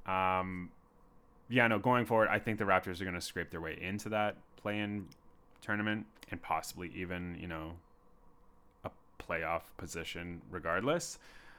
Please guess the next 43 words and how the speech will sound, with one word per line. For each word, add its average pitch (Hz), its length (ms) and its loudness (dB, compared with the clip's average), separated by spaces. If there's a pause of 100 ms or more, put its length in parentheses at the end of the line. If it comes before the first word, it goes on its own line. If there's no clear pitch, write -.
(160)
Um, 117 580 10
I, 117 180 8
I 127 80 6
do 120 260 8
think 123 220 0
the 113 60 0
Raptors 98 300 2
make 92 160 -4
the - 60 -12
playoffs. 87 500 -2
I 92 100 -4
know 90 120 -4
you 87 260 -6 (120)
probably 87 460 -2
disagree 85 500 -8
with 87 200 -6
me, 87 180 -4 (460)
but 92 120 -4
I 92 80 0
do 98 160 -4
think 95 180 -6
the 90 60 -8
Raptors 87 500 -4
make 95 180 -10
the - 60 -12
playoffs. 98 640 0 (100)
I 90 140 0
don't 87 400 -6
think 87 200 -8
by 85 220 -4
any 90 160 -4
means 87 320 -6
that 80 120 -14
they 82 120 -6
should 82 160 -10
be 82 80 -8
trying 78 260 -6
to - 80 -10
lose 80 220 -8
games, 78 640 -8
uh, 80 220 -8 (160)
for 80 240 -4
a 76 340 -10